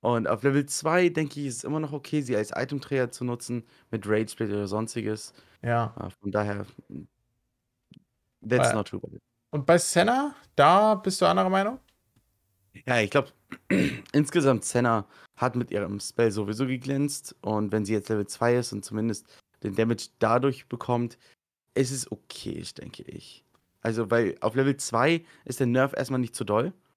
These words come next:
Speaker 1: Das sind zwei A D. Das ist nicht doll.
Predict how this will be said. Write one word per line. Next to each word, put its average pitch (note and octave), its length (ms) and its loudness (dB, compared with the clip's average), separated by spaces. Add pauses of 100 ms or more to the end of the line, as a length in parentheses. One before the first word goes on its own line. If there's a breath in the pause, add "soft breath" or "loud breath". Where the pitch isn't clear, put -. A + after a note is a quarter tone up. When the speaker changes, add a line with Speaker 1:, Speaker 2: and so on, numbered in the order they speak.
(480)
Speaker 1:
Das A2+ 140 0
sind A2 120 -8
zwei G#2 300 -2
A G2 140 -6
D. G2+ 260 -12 (880)
Das G2 180 -6
ist G2 120 -10
nicht G#2 200 -6
doll. G#2 280 -2